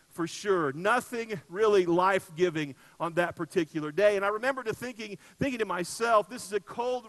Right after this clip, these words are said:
rainy winter's day." And as I was standing, I was thinking, "But there's a day coming.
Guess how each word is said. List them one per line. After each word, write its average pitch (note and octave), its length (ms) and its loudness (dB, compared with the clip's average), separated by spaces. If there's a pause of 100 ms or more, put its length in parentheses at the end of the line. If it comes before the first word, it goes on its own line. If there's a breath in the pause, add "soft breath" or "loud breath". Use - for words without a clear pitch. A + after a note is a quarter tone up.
rainy A3+ 360 -4
winter's G#3 420 -6
day." G3+ 240 0
And G3+ 80 0
as F#3 140 -2
I - 20 2
was F3+ 140 -4
standing, G#3+ 200 -4
I G#3 40 -2
was F#3 100 -4
thinking, G3 220 -2 (1000 soft breath)
"But G#3+ 160 -4
there's C4+ 180 -4
a B3+ 80 -2
day A3+ 200 0
coming. F#3 500 2